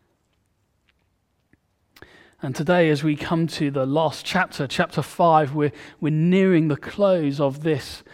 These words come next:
letter, but James has yet more challenge for us. Challenge for me. Challenge for you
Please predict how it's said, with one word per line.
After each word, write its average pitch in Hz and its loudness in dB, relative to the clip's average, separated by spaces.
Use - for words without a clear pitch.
letter, 139 0
but 160 0
James 165 -2
has 147 -4
yet 156 0
more 160 4
challenge 156 -4
for 127 -12
us. - -18
Challenge 170 -4
for - -8
me. 135 -2
Challenge 147 -4
for - -14
you 120 -6